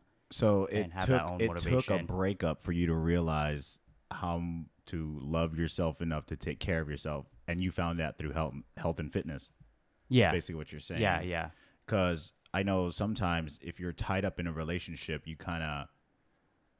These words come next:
Speaker 1: you, you kinda lose focus. It happens. It happens a lot where you lose focus on who you are and, and, w-, you know, you kinda lose focus on who you are and what you're about because you are always focused on the relationship or the other,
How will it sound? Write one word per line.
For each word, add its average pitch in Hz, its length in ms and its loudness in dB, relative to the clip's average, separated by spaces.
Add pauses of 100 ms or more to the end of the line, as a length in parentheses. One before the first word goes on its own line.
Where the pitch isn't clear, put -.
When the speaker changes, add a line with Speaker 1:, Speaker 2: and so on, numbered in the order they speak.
Speaker 1:
you, 123 240 0
you 123 140 -2
kinda 147 200 2
lose 127 380 0
focus. 117 600 2 (180)
It 120 140 2
happens. 107 420 0
It 90 60 2
happens 107 280 -2
a 90 60 -2
lot 92 160 2
where 87 80 0
you 90 140 0
lose 107 160 2
focus 98 440 -2
on 76 120 -2
who 80 160 2
you 90 200 6
are 80 240 4
and, 73 240 -4 (460)
and, 78 560 -2 (260)
w-, 82 520 -6
you 98 160 -2
know, 78 140 -2
you 90 160 -6
kinda 98 200 -2
lose 92 240 -2
focus 92 280 -2
on 90 100 2
who 101 120 2
you 135 200 2
are 95 320 2
and 80 540 -4
what 90 240 -4
you're 82 120 0
about 76 460 0
because 85 260 -2
you 80 320 -4 (640)
are 85 140 0
always 90 320 0
focused 87 400 -2
on 85 160 0
the 90 80 0
relationship 85 480 0
or 87 120 0
the 85 180 0
other, 80 380 0